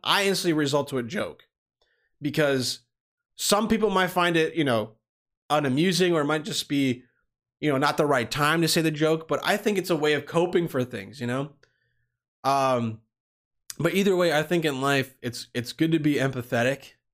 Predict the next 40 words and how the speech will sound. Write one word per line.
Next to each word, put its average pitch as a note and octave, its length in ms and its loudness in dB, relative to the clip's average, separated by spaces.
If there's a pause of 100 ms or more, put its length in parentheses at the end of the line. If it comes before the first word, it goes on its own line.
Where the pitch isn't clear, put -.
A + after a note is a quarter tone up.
(880)
having D3+ 360 0
compassion C#3 580 0
and B2+ 140 0
being B2 220 2
open-minded, B2 720 0
because A#2 540 -4 (500)
a C3+ 80 2
lot F3 160 2
of F#3+ 80 0
the F3 80 2
times, F3 420 0
man, C#3+ 140 0
you C3+ 80 -2
get E3 120 2
into D3+ 120 2
arguments C#3+ 480 -2
with A#2+ 140 -6
people, B2+ 280 -2
or A2+ 140 -4
maybe C#3+ 240 -2
you C3 560 -2 (580)
see D#3+ 300 0
things D3 240 0
in, C3+ 120 -2
in, C3+ 180 -4
in C3 140 -4
people C3+ 340 -2
that, A#2 280 0 (560)
you C#3+ 120 -2
know, B2 80 2
piss - 360 -2
you D3+ 160 2
off, C3+ 320 2
or B2+ 80 -2
they C3 140 0
act B2+ 240 0
a D3+ 80 -2
certain C#3 400 -2
way, C3 260 0
but A2 320 -6